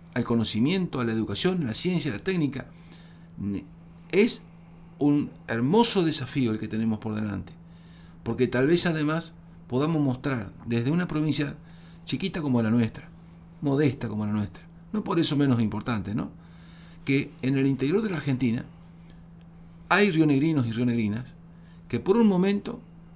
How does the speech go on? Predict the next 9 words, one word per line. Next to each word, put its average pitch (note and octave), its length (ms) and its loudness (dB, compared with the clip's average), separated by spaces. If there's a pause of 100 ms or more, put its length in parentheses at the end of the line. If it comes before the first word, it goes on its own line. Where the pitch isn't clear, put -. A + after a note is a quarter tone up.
decidieron E3 440 4
una F3 200 0
cosa: - 280 -8 (1800)
poner E3+ 260 6
el G#3+ 100 2
acento B2 500 2
sobre B2+ 260 0
las A#2+ 160 -2
afinidades C#3+ 680 0